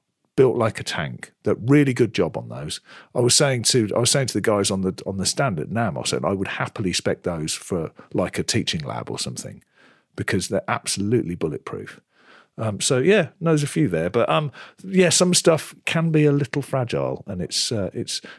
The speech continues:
disturbing when you come across these things where, uh, it's, it's my,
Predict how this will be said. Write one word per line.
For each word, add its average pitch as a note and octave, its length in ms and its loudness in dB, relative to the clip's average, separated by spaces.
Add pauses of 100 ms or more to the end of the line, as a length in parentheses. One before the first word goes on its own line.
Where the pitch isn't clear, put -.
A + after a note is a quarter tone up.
(120)
disturbing C3 580 6
when G2+ 160 -2
you G#2 80 0
come - 200 0
across G2+ 260 0
these F2 240 0
things D#2 280 -4
where, E2 240 0 (440)
uh, A2+ 180 2
it's, - 200 2
it's - 200 0
my, G#2+ 180 -2